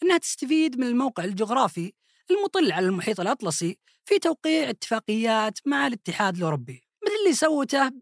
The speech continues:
ببداية عام ألفين وتسعتاش مع تجديدها اتفاقية الصيد البحري مع المغرب اللي اعترضت عليها البوليساريو، اللي تأسست في عام ألف وتسعمية وثلاثة وسبعين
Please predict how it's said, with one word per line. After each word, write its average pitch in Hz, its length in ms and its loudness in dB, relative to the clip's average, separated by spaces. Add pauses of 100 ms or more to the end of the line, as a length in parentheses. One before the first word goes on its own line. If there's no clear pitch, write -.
ببداية 285 480 2
عام 208 160 0
ألفين 190 200 -2
وتسعتاش 190 600 0 (420)
مع 359 100 2
تجديدها 285 640 2
اتفاقية 226 540 -2
الصيد 196 380 -2
البحري 254 540 -2
مع 185 160 -2
المغرب 220 420 -2 (500)
اللي 392 140 0
اعترضت 262 500 0
عليها 233 400 0
البوليساريو، 156 640 -2 (420)
اللي 359 140 4
تأسست 311 640 0
في 226 140 -4
عام 202 220 2
ألف 254 280 -2
وتسعمية 233 560 -2
وثلاثة 185 260 0
وسبعين 170 540 -2